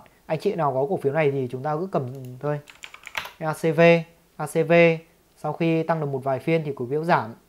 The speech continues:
Nếu như mà cổ phiếu tạo được cái mẫu hình D R S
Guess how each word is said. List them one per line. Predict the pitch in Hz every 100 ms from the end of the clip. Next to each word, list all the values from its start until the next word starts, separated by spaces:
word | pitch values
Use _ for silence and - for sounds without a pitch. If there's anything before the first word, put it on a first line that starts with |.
| _
Nếu | 139 143
như | 190
mà | 185 151
cổ | 143
phiếu | 135 139
tạo | 139 185 156
được | 135
cái | 135
mẫu | 147 190
hình | 175 139
D |
R | 151 160 143
S | 175